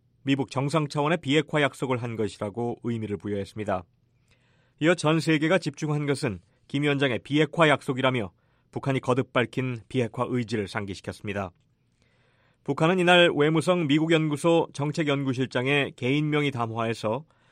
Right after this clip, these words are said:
미 행정부 내의 고위 정객들이 신뢰 조성과는 전혀 인연이 없는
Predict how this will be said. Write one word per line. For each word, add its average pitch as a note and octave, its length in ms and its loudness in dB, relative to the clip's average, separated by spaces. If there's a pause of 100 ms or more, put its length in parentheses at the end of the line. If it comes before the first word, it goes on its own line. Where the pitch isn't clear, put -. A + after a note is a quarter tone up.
(360)
미 D#3 160 2
행정부 F3 560 0
내의 E3+ 280 4
고위 D#3 360 2
정객들이 C3 600 -2 (320)
신뢰 E3+ 400 2
조성과는 D#3 500 2
전혀 C#3 320 0
인연이 B2+ 360 -2
없는 C3+ 380 -4